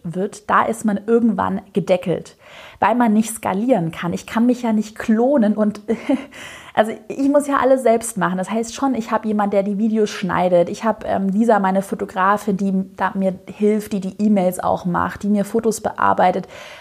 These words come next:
Aber letzten Endes ist meine Zeit begrenzt, weil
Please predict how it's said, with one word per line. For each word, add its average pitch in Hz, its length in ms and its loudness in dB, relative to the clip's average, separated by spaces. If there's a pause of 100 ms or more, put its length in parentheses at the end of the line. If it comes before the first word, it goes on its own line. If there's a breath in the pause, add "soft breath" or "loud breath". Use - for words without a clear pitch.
(100)
Aber 175 200 0
letzten 214 460 0
Endes 226 580 2
ist - 180 -8
meine 180 280 -2
Zeit 170 380 -4
begrenzt, 190 720 -2
weil 190 380 4